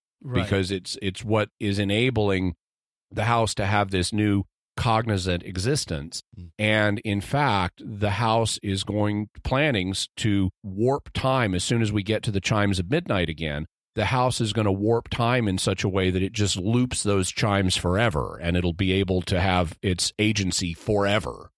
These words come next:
Speaker 1: Right. And, uh, th-, so the, at first the doctor is trying to c-,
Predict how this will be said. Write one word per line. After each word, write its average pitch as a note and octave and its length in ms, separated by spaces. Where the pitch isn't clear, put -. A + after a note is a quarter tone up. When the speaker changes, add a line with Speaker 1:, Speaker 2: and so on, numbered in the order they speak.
Speaker 1:
Right. B2+ 340
And, G#3 280
uh, A#3+ 60
th-, F#3+ 220
so A3+ 260
the, F#3+ 180
at F#3+ 120
first D#4+ 280
the B3+ 60
doctor F#3 300
is D3+ 100
trying F#3 240
to D3+ 100
c-, E3+ 220